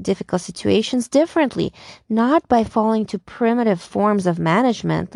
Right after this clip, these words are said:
like resentment, irritation, or hatred, but rather using divine logic and love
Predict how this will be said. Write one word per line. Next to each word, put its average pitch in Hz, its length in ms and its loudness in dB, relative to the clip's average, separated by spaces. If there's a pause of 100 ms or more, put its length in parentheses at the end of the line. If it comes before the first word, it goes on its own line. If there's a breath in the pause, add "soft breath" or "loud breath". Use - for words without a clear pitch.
(140)
like 160 340 0
resentment, 175 840 0
irritation, 208 840 0
or 165 120 -2
hatred, - 640 -2 (720 soft breath)
but 240 160 2
rather 262 300 4
using 247 580 0 (340)
divine 208 560 0
logic 175 640 0
and 196 320 -2
love 196 580 0